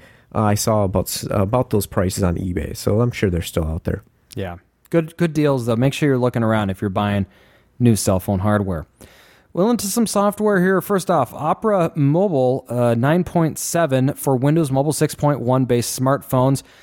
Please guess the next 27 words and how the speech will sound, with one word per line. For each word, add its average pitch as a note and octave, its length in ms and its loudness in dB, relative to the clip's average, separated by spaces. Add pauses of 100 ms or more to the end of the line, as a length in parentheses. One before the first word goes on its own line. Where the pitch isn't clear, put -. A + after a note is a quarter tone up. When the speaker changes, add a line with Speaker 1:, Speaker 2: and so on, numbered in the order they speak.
(200)
Speaker 2:
was C3 520 0
announced. D3+ 520 2
The C3+ 100 4
new D3 120 4
version C3+ 340 2
of C3 100 2
Opera B2+ 240 0
Mobile A#2+ 280 2
uses A2+ 420 0
Opera's A#2 400 0 (100)
turbo D3+ 360 0
compression C3 560 0 (300)
to B2 120 0
further A#2 360 2
shrink - 260 0
the A#2 80 -6
size A2 300 0
of F#2+ 80 -6
mobile F#2+ 260 -2
websites B2+ 460 0
and A#2 120 2
render D#3 220 4
them D3+ 140 2
faster A#2+ 520 0
on A2 120 0
mobile G2 240 0
devices. G#2+ 580 0